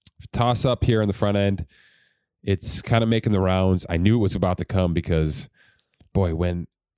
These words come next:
when the Pittsburgh Steelers started to free up some money last week, I thought for sure there was gonna be an immediate announcement for T J Watt's extension. It's not here. We're now at a point where Jeremy Fowler from E S P N is basically saying there's a forty-eight hour window here.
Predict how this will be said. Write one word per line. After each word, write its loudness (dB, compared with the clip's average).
when -2
the 0
Pittsburgh 0
Steelers 0
started 0
to 0
free 0
up -2
some 0
money 2
last -4
week, -2
I -4
thought -2
for 0
sure 0
there 2
was 2
gonna 0
be 0
an 0
immediate 0
announcement -2
for -8
T -2
J 0
Watt's -2
extension. -8
It's -10
not -4
here. -2
We're -6
now 2
at 2
a -6
point 0
where 0
Jeremy 2
Fowler 0
from -2
E 2
S 0
P -2
N 0
is -2
basically -2
saying -2
there's 2
a -2
forty-eight 2
hour 0
window 2
here. -8